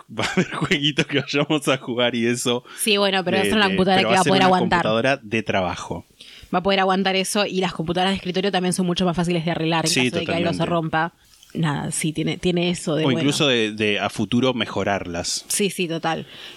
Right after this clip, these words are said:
Speaker 2: Sí, igual también, hablando de capacidad de ahorro, no es que nosotros decimos, "Bueno, nos sobra un montón la plata en
Speaker 1: No,
Speaker 2: este
Speaker 1: no,
Speaker 2: momento".
Speaker 1: no, obviamente que
Speaker 2: Hacemos
Speaker 1: no.
Speaker 2: el sacrificio de sacrificar parte de la plata que tendríamos que usar para otras cosas, quizás,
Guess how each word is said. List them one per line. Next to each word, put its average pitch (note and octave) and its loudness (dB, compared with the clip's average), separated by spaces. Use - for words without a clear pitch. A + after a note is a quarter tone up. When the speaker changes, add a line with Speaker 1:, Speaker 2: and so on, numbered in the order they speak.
Speaker 2:
Sí, - 0
igual A3+ 2
también, A#3 0
hablando F3+ 2
de F#3 2
capacidad F3+ 0
de F3+ 4
ahorro, F3 0
no F3 -2
es F3+ -2
que G#3+ -2
nosotros G3 0
decimos, F3+ 0
"Bueno, F3+ 0
nos F3 -4
sobra G3 -2
un F#3+ -2
montón F3+ -2
la F3+ 0
plata F3+ -2
en - 4
Speaker 1:
No, G3 4
Speaker 2:
este F3+ 4
Speaker 1:
no, - 2
Speaker 2:
momento". C3 2
Speaker 1:
no, A#2+ -2
obviamente B2+ 2
que - 2
Speaker 2:
Hacemos - 2
Speaker 1:
no. B3 4
Speaker 2:
el A#3 2
sacrificio G#3+ 0
de B3 4
sacrificar G3+ 0
parte G#3 0
de G#3 4
la F3+ 2
plata F#3+ 2
que F#3+ -2
tendríamos F#3+ 0
que - -4
usar G3+ 0
para G3 2
otras G3+ 0
cosas, G#3 2
quizás, G3 0